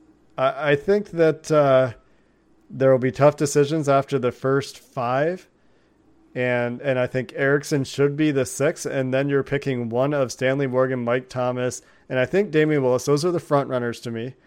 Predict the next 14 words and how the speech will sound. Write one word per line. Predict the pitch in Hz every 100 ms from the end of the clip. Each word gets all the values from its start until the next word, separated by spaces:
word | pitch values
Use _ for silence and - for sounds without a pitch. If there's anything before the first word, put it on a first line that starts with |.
| _ _ -
But | 127
if | 127 123 - -
Scotty | - 151 151 143
Washington | 131 135 131 135 120 127 120 123 - _ _
or | -
DeMarcus | 127 120 127 135 131 -
Lodge | 131 135 120
have | 127 120
any | 127 123
sort | 131 120
of | 104
breakout | 123 147 160 120 113
in | 117
him, | 165